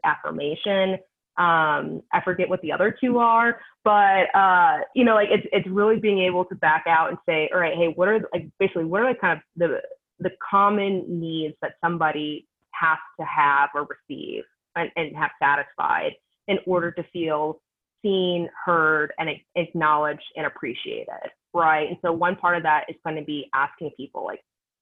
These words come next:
"Walk me through what it takes for you to feel seen, heard, acknowledged, and, and appreciated."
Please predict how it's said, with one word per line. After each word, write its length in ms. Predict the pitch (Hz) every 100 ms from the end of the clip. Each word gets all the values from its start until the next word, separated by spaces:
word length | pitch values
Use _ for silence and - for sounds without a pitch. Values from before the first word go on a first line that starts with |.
| _ -
"Walk 300 | 143 131 -
me 160 | 160 _
through 280 | 170 170
what 120 | 175 175
it 120 | 180
takes 180 | - 185 -
for 120 | 196
you 100 | 196
to 60 | 196
feel 280 | 202 208 202
seen, 180 | 180 185
heard, 280 | 202 196 190
acknowledged, 480 | 202 190 196 196
and, 420 | 202 202 202 196 214 _ _ _ _
and 100 | 196
appreciated." 560 | 196 226 - 180 -